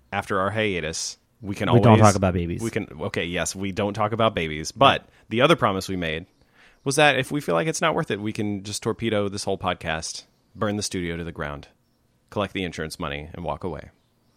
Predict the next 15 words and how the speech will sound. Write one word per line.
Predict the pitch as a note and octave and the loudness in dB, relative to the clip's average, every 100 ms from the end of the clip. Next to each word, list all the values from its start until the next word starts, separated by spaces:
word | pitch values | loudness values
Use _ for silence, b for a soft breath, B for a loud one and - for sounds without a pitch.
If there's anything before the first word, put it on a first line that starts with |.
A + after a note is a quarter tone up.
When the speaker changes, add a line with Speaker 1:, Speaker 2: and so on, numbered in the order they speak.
| - B B B | -20 B B B
Speaker 2:
I | A2+ | -8
think | - - A3+ | -4 0 2
we | D4 | 4
need | C4+ A3+ | 4 2
to | F3 | 0
stop | - D3 - | 2 2 2
talking | B2 G#2+ - A2 G#2+ G2+ G2 - | 4 2 2 2 2 2 -2 -2
about | G#2 F#2 F#2 F#2 F2+ - _ | -2 2 2 2 0 -6 _
illegal | G#2 G2 G2 G2 G2 | -2 0 2 0 0
things | F2 - F2+ F#2 F#2 | -2 -2 -4 -4 -2
on | F#2+ F#2 | -2 -2
here | G2 F#2+ | 0 0
that | F#2 F2+ | 0 -2
we're | G2 F#2+ | -2 0
doing, | G2+ G2+ G#2 G#2+ A2 | 2 2 2 0 -6